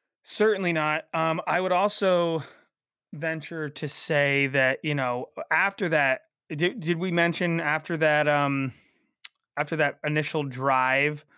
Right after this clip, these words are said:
what was it? We didn't do anything until,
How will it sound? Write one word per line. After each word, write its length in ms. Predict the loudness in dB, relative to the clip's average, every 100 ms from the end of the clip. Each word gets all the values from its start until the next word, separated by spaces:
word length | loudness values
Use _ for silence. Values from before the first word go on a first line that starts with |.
| _ _
what 180 | -2 0
was 220 | 2 0
it? 180 | -2 -10
We 540 | -4 0 2 0 -2 -6 _
didn't 500 | 0 2 2 0 -2 _ _ -20 -10
do 320 | 0 2 2
anything 800 | 2 2 2 2 0 2 2 0 -2
until, 840 | -4 -2 0 2 2 2 0 -2